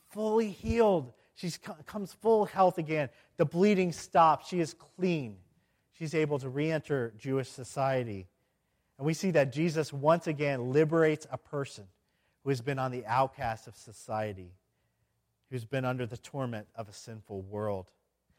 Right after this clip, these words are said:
What if that woman had just been too timid to approach Jesus with her hopeless cause, who looked at her hopeless cause and said, "Well,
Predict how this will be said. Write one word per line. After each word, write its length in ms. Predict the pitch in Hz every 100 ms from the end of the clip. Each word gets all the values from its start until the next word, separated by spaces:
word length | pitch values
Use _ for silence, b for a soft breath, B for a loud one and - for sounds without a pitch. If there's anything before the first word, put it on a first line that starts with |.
| _ _ _
What 220 | 165 262
if 140 | 285 262
that 180 | 214 185
woman 280 | 196 202
had 180 | 170 170
just 220 | 160 156
been 140 | 165 143
too 240 | - 190
timid 440 | 170 180 147 117 -
to 140 | 135
approach 420 | 120 139 120 -
Jesus 600 | 107 120 117 92 - - _ _ _ _
with 140 | 135
her 180 | 147 139
hopeless 420 | - 147 131 127 -
cause, 480 | - 113 98 95 _ b b
who 100 | 180
looked 240 | 202 262 254
at 120 | 196
her 160 | 196
hopeless 340 | 190 180 175 -
cause 180 | 175 160
and 20 |
said, 180 | 170 160
"Well, 300 | 214 151